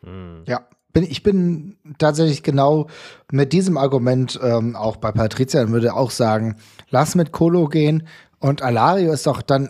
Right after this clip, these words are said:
Speaker 2: äh, den kannst du ja dann heiß machen. Hier, du wolltest doch immer schon mal zeigen, jetzt hier bei der Eintracht ankommen, jetzt gegen deinen ehemaligen Verein. Wie sieht's
Speaker 1: Ja,
Speaker 2: aus?
Speaker 1: ja, äh, okay. Bin ich,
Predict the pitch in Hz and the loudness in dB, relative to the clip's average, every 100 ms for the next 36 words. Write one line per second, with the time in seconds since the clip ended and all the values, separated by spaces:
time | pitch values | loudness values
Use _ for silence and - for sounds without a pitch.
0 | - 123 131 143 135 151 180 151 120 156 | -8 -14 -2 -2 0 2 4 4 4 0
1 | 180 151 123 120 151 143 143 139 - 156 | 0 0 0 -2 -4 -4 -6 -8 -4 -4
2 | 170 143 143 131 - 139 143 131 131 - | -2 -2 0 0 0 2 2 2 0 2
3 | 143 135 123 135 151 131 135 139 - 131 | 2 2 2 0 0 -2 -4 -2 0 2
4 | 127 113 - - - - - - - - | 2 0 -4 -18 -18 -18 -16 -12 -12 -4
5 | 151 151 143 131 131 135 135 127 127 120 | -2 2 4 4 2 2 2 4 2 2
6 | 127 131 127 117 127 131 135 147 120 - | -2 0 0 -2 -2 2 2 2 0 0
7 | 143 - 143 147 - 160 - 202 247 - | 0 0 -2 -2 0 -4 0 0 0 -2
8 | - - 185 - 175 202 - | -2 -2 -12 0 0 0 -4